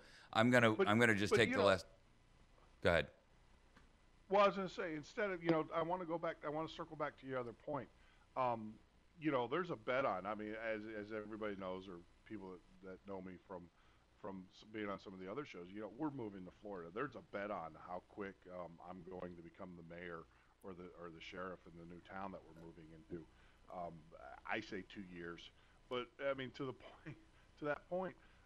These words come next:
Speaker 2: what I'm telling people is, you know, if you've thrown up your hands to, to what goes on in Washington, D C, which I understand that, 'cause I pretty much have too,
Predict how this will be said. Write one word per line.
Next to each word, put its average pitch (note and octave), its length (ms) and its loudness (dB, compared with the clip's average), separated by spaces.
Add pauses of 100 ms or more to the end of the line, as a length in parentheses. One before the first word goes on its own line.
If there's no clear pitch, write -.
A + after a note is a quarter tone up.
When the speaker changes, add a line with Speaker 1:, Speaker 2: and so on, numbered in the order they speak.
Speaker 2:
what C#3 160 2
I'm B2 180 -2
telling F3+ 280 -2
people C3 580 -4
is, A#2 240 -4 (720)
you C#3+ 120 -6
know, A#2+ 260 -4 (1160)
if C#3 180 -2
you've C#3+ 240 -10
thrown F#3+ 320 -2
up C3 280 -2
your A2+ 160 -6
hands G2 560 -8 (300)
to, G#2 260 -4 (100)
to G#2 140 -10
what G#2 220 -2
goes G#2 200 -4
on F#2+ 200 -4
in F2+ 120 -6
Washington, F2+ 480 -6 (100)
D E2+ 100 -12 (100)
C, F2 160 -12
which A2 200 -4
I A2 140 0
understand G#2 600 -6
that, E2 100 -8 (100)
'cause G2 140 -8
I G2 100 2
pretty G#2 280 -6
much F#2 240 -8
have F2+ 100 -14 (120)
too, A2+ 120 0